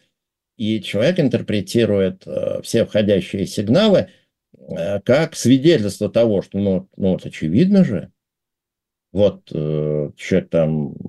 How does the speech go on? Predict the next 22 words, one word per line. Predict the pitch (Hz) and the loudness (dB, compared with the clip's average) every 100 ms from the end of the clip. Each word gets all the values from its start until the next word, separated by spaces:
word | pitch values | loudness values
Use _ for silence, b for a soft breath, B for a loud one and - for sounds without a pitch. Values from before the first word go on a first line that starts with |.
| - - - | -14 -14 0
утром | 117 95 92 | 2 2 0
просыпается, | 90 98 95 190 165 - 90 | -2 -4 2 2 2 0 -6
там, | 80 73 64 - - _ _ _ _ | -4 -8 -10 -16 -20 _ _ _ _
он | - 85 | -4 2
не | 101 | 4
заметил | 98 113 165 160 127 | 6 4 4 2 2
объявления, | 98 107 131 117 87 85 | 2 4 4 4 2 -2
что | - 104 | -2 -2
воду | 101 85 82 | 0 2 0
отключат. | - 92 78 - 73 82 | 0 -2 -2 -4 -8 -4
Он | 80 71 69 - | -2 -2 -6 -8
открывает, | - - 120 156 180 110 - 92 | -10 0 4 4 4 2 -2 -4
э, | 90 | -4
кран, | - 127 123 90 B B | 0 2 2 0 B B
воды | - 117 120 214 | -2 2 6 6
нет. | 175 139 127 - _ | 6 6 2 -2 _
<gasps> | 165 214 113 143 139 _ _ | 0 2 2 -2 -10 _ _
«Так | 175 220 | -2 2
они | 247 269 | 4 6
же | 160 | 6
выпили!» | 220 247 - 151 117 82 78 | 4 4 4 2 2 -4 -6
Вот | 113 185 - - - | -2 -2 -4 -20 -20